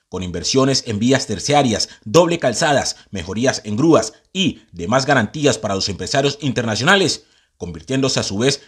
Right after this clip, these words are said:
en un proceso que, según las estadísticas, garantiza cerca del sesenta por ciento del ingreso del comercio a Colombia. Hoy, Buenaventura, esa ciudad puerto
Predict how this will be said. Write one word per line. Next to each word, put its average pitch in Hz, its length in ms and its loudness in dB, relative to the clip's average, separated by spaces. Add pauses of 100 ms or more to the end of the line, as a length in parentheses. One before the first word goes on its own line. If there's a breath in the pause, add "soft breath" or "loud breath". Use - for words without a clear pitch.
(140 soft breath)
en 127 160 0
un 160 100 0
proceso 120 500 0
que, 87 120 -12
según 104 240 -4
las 127 160 0
estadísticas, 107 680 -4 (200 loud breath)
garantiza 147 560 0
cerca 170 280 -4
del 160 120 -4
sesenta 151 420 -4
por 107 140 -6
ciento 151 260 -2
del 107 80 -4
ingreso 120 320 -2
del 139 80 -2
comercio 131 460 -2 (240 loud breath)
a 185 120 0
Colombia. 160 540 2 (340)
Hoy, 147 360 2 (200)
Buenaventura, 135 760 4 (260)
esa 101 180 -2
ciudad 127 380 0
puerto 151 400 -2